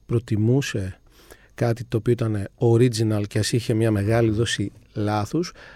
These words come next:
παρά αργότερα όταν θέλουν να κατακτήσουν, ε, δεύτερο ή τρίτο αστέρι που αναγκάζονται να πάρουν μια παγκόσμια έμπνευση και να ακολουθήσουν ένα ενδεχομένως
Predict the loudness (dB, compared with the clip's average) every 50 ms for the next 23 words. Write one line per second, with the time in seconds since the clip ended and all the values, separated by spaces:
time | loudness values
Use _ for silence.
0 | -20 -20 -14 -10 -6 -4 -2 -2 0 0 -2 -2 -2 -2 0 0 0 0 0 0
1 | 0 0 0 0 -2 -2 -2 -4 -8 -10 -6 -4 -2 -2 0 -2 -4 -8 -8 -10
2 | -8 -4 -4 -4 -4 -4 -6 -4 -4 -6 -6 -8 -8 -8 -8 -8 -4 -2 -2 -2
3 | -2 -2 -6 -6 -4 -6 -6 -6 -6 -6 -8 -8 -4 -4 -4 -4 -2 -4 -6 -4
4 | -4 -4 -4 -4 -2 -4 -6 -4 -2 -2 -2 -2 -2 -2 -2 -2 -4 -4 -6 -8
5 | -12 -18 -20 -20 -20 -20 -20 _ -6 -6 -6 -4 -4 -2 -2 -2 -2 -2 -2 -2
6 | -2 -4 -6 -8 -10 -12 -14 -16 -20 -20 -12 -4 -2 -2 0 0 -4 -6 -4 -4
7 | -4 -4 -4 -6 -6 -4 -4 -4 -4 -4 -6 -6 -6 -6 -8 -6 -4 -4 -4 -4
8 | -4 -6 -8 -12 -16 -20 _ _ _ _ _ _ -8 -6 -6 -6 -4 -4 -4 -4
9 | -4 -6 -8